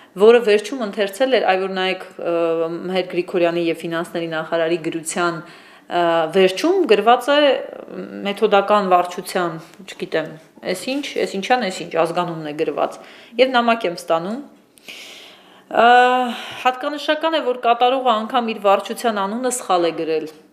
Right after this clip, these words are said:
Իրականում դա մեթոդաբանության չի, այլ հանրային ֆինանսների կառավարման քաղաքականության վարչություն է։ Հիմա հարց է ծագում,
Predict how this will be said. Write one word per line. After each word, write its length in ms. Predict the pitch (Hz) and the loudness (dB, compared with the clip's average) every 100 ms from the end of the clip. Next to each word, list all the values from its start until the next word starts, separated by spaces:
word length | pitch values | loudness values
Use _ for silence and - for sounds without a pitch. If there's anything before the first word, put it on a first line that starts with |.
| - - _ - - | -20 -20 _ -20 -10
Իրականում 480 | 226 262 262 269 302 | 2 4 4 0 2
դա 120 | 247 233 | 4 4
մեթոդաբանության 960 | 220 220 220 208 202 202 202 226 269 | 2 -4 2 4 4 0 -2 -6 -6
չի, 220 | 302 - 175 | -6 -4 0
այլ 200 | 190 214 | 0 2
հանրային 460 | 214 220 226 240 | 0 2 2 0
ֆինանսների 520 | 269 202 196 196 202 196 | -4 -4 -4 -4 -6 2
կառավարման 580 | 180 185 180 180 214 | 4 6 4 2 2
քաղաքականության 880 | 240 208 180 185 175 175 170 - 185 | 0 2 2 -2 -4 -4 -4 -4 0
վարչություն 640 | 170 160 165 170 - 170 151 | 4 4 2 -8 -8 -6 -8
է։ 60 | 151 - - | -10 -16 -18
Հիմա 280 | - 226 269 | -4 2 4
հարց 320 | 254 269 262 | 4 2 0
է 60 | 185 | -4
ծագում, 480 | - 151 - 160 | -2 -4 -4 -14